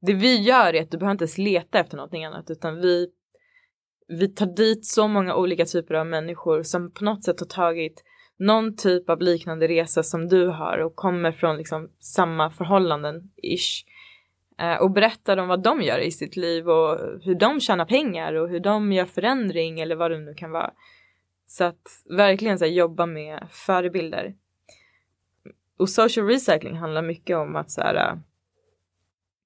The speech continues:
använda typ den positiva kraften för att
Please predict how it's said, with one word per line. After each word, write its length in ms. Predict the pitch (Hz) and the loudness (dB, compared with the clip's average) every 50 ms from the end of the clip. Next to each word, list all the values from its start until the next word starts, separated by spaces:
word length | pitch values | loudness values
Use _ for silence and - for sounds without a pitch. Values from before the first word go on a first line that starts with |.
| _ _ _ _ _ _ _ _ - - - | _ _ _ _ _ _ _ _ -16 -10 -2
använda 720 | - 185 180 170 175 170 160 175 180 185 175 170 175 165 160 | 0 0 0 0 -2 0 0 0 0 0 0 -2 -2 -2 -2
typ 280 | 160 - 160 151 151 147 _ _ - - _ _ _ _ _ _ _ _ _ _ - | 0 0 0 0 0 -2 _ _ -20 -20 _ _ _ _ _ _ _ _ _ _ -14
den 100 | 175 165 | -12 -8
positiva 560 | - - 202 - - 185 180 - 170 156 160 | -2 0 2 4 2 2 2 -2 -2 -2 -2
kraften 640 | 156 - - 226 - - - - - - - 175 160 | 0 2 2 2 2 -2 -16 -12 -10 -10 -8 -10 -10
för 220 | - - 170 156 | -4 -2 0 0
att 320 | 156 160 160 160 - - | 0 -2 -4 -8 -16 -18